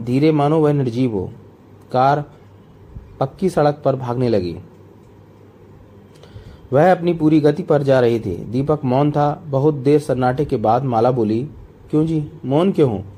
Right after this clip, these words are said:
चेहरे पर उदासी छा रही है।" "नहीं तो,"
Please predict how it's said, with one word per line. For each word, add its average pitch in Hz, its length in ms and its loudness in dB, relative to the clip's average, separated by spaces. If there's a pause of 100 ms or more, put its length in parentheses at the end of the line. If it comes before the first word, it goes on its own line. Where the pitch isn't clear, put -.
(180)
चेहरे 131 260 2
पर 156 140 2
उदासी 139 520 0 (720)
छा 147 200 2
रही 175 200 4
है।" 180 140 -4 (520)
"नहीं 156 200 2
तो," 208 260 2